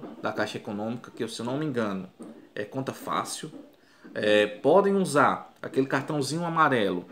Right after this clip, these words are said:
do Bolsa Família e vocês também podem usar o cartão cidadão, que é o cartão do governo federal para todos os programas. Então, a partir de março, vocês já vão poder usufruir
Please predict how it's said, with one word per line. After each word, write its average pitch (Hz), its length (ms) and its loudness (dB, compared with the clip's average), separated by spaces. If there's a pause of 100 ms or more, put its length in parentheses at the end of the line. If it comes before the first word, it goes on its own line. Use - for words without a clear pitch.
(220)
do 120 80 -6
Bolsa 131 400 2
Família 139 580 -2 (400)
e - 60 -6
vocês 156 240 -2
também 220 300 0
podem 220 340 2
usar 175 500 0 (300)
o 135 80 -4
cartão 156 380 -2
cidadão, 127 680 0 (360)
que 143 80 0
é 139 40 6
o 139 100 4
cartão 139 440 0
do 147 100 -2
governo 135 440 2
federal 123 440 2
para 117 220 0
todos 165 580 -6
os 139 140 -8
programas. - 760 -6 (540)
Então, 165 440 -2 (520)
a - 80 -4
partir - 640 2
de 233 100 -2
março, 135 500 4
vocês 127 320 -2
já 107 160 2
vão 117 340 -2
poder 123 400 2
usufruir 120 600 -2